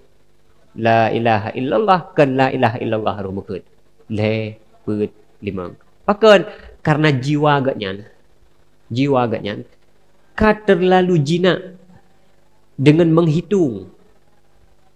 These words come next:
Karena menghitungnya menjadi keseharian gaknya dalam jangka waktu yang cukup panjang.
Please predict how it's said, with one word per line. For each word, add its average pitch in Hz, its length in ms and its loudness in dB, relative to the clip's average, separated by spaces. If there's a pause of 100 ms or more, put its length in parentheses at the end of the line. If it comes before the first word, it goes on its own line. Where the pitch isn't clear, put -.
Karena 156 280 4
menghitungnya 151 1120 0
menjadi 135 560 0
keseharian 131 800 0
gaknya 139 480 -4 (640)
dalam 107 400 -2
jangka 123 400 -2
waktu 113 480 -2
yang 95 120 -12
cukup 107 320 -10
panjang. 95 240 -12